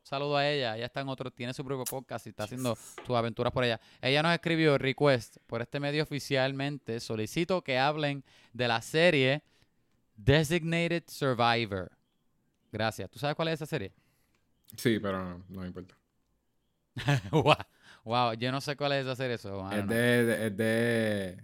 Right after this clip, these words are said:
Speaker 2: de twenty-four, el tipo de twenty-four, ¿cómo se llama?
Speaker 1: Jack Bauer, de Jack Bauer.
Speaker 2: <laughs> De Jack Bauer. Es que Jack Bauer es un presidente porque él era el Designated Survivor. Que si
Speaker 1: Es
Speaker 2: muere
Speaker 1: que
Speaker 2: el presidente,
Speaker 1: si
Speaker 2: el que se
Speaker 1: el
Speaker 2: queda
Speaker 1: nombre,
Speaker 2: presidente es otra persona. Eso es
Speaker 1: si
Speaker 2: todo.
Speaker 1: el nombre de él en vida real no es Jack Bauer, yo voy a estar tan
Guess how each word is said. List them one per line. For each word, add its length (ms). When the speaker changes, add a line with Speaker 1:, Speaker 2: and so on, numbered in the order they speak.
Speaker 2:
de 340
twenty-four, 420
el 140
tipo 200
de 80
twenty-four, 360
¿cómo 180
se 80
llama? 140
Speaker 1:
Jack 280
Bauer, 280
de 100
Jack 220
Bauer. 260
Speaker 2:
<laughs> 0
De 460
Jack 240
Bauer. 160
Es 80
que 160
Jack 220
Bauer 280
es 80
un 100
presidente 540
porque 420
él 80
era 180
el 100
Designated 560
Survivor. 500
Que 200
si 140
Speaker 1:
Es 40
Speaker 2:
muere 200
Speaker 1:
que 80
Speaker 2:
el 40
presidente, 720
Speaker 1:
si 240
Speaker 2:
el 60
que 140
se 60
Speaker 1:
el 40
Speaker 2:
queda 100
Speaker 1:
nombre, 160
Speaker 2:
presidente 320
es 40
otra 120
persona. 400
Eso 160
es 60
Speaker 1:
si 80
Speaker 2:
todo. 80
Speaker 1:
el 100
nombre 380
de 120
él 60
en 140
vida 200
real 480
no 140
es 180
Jack 240
Bauer, 480
yo 160
voy 120
a 80
estar 240
tan 480